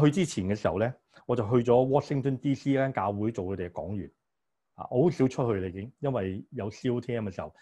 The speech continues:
我冇咁多時間。但係神的而且確感動我，係好清楚感動，要我去呢個，呢個，呢個 Washington 嘅教會講佢哋嘅 retreat。噉啊，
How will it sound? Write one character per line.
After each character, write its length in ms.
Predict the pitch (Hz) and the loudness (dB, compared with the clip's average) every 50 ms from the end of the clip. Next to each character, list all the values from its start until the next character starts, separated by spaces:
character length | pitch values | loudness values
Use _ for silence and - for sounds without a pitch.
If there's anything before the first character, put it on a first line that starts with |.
| _ - - _ _ - | _ -20 -20 _ _ -10
我 120 | 101 104 | -8 -6
冇 140 | 104 98 104 | -6 -4 -4
咁 100 | 113 113 | -2 -2
多 120 | 120 120 | -2 -2
時 160 | - - 92 | -4 -6 -10
間。 120 | - 92 98 | -10 -6 -4
但 160 | 104 104 101 | -2 -2 -2
係 40 | 92 | -2
神 200 | - 90 90 - _ | -4 -8 -8 -8 _
的 80 | - - | -8 -6
而 180 | - 214 151 | -2 -2 -2
且 160 | 104 - 123 | -2 0 0
確 120 | 139 127 107 | 0 0 0
感 180 | - 101 113 | -2 -2 -4
動 140 | 110 98 90 | -4 -4 -6
我， 120 | 87 90 - | -6 -8 -8
係 120 | - - 107 - | -6 -8 -8 -6
好 240 | - 117 127 151 | -4 -2 -2 -2
清 200 | - - 175 160 | -2 -2 -4 -2
楚 140 | - 131 120 | 0 0 -2
感 220 | - - 107 117 113 | 0 -2 -2 -2 -2
動， 180 | 110 85 - _ _ - - _ - | -2 -4 -4 _ _ -20 -20 _ -2
要 160 | 117 113 110 | 0 2 2
我 200 | 113 98 110 110 | 2 2 0 0
去 80 | 107 120 | 0 0
呢 100 | 135 123 | -2 0
個， 100 | 117 107 101 104 107 107 123 135 - _ _ _ - | 0 2 2 0 0 -2 -8 -12 -14 _ _ _ -4
呢 120 | 143 131 | -2 0
個， 280 | 135 127 127 139 - _ - | 2 2 0 -2 -4 _ -6
呢 120 | 147 147 | -4 -2
個 60 | 131 117 | 0 0
Washington 600 | 110 120 135 147 - - 101 90 85 90 87 90 | 0 2 2 0 0 0 -4 -6 -6 -8 -8 -6
嘅 60 | 98 | -4
教 180 | - 98 95 95 | -2 -2 -2 -2
會 200 | 92 98 107 113 | -2 -2 -4 -4
講 160 | - 95 101 | -2 -4 -4
佢 120 | 107 107 | -4 -4
哋 140 | 92 85 87 | -6 -6 -8
嘅 20 | 90 82 80 | -10 -12 -12
retreat。 200 | - - 113 98 _ _ _ _ _ _ _ _ _ _ _ _ _ _ _ _ _ _ _ _ _ - | -10 -10 -10 -10 _ _ _ _ _ _ _ _ _ _ _ _ _ _ _ _ _ _ _ _ _ -2
噉 160 | 117 131 117 | 0 4 4
啊， 440 | 107 104 101 98 98 98 110 - | 6 6 6 6 4 2 2 -2